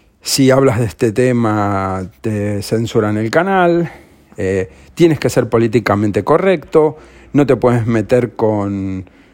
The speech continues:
con cierta, cierta gente, ¿eh? Porque estás discriminando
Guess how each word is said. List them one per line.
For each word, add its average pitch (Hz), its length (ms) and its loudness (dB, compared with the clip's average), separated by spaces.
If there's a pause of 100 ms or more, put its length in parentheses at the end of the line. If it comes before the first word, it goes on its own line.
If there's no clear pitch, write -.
(220)
con 90 1000 -4
cierta, 127 680 -2
cierta 110 540 0
gente, 143 800 0 (300)
¿eh? 156 280 -2 (340)
Porque 98 800 0
estás - 260 -2
discriminando 139 960 2